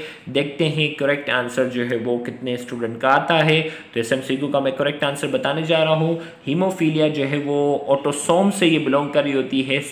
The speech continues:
type सी, and affect both sexes equally, यानी दोनों gender को ये क्या कर रही है? Equally क्या करती है? Affect करती है।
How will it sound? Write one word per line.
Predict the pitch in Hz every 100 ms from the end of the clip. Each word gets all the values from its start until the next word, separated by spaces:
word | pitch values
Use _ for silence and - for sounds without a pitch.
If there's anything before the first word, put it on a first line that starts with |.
| -
type | 135 131 -
सी, | - - 185 123 - - - -
and | 131 -
affect | 143 - 165 156 120
both | 139 151 147
sexes | - 135 127 143 131 -
equally, | 117 107 90 92
यानी | 117 147 135
दोनों | 151 180 196
gender | 151 147 147
को | 151 143
ये | 139
क्या | 139 151
कर | 147 143
रही | 135 127
है? | 151 151
Equally | 139 - 143 139
क्या | 131 127
करती | 127 120 123
है? | 120
Affect | - 123 165 170
करती | 180 180 170
है। | 160 175 175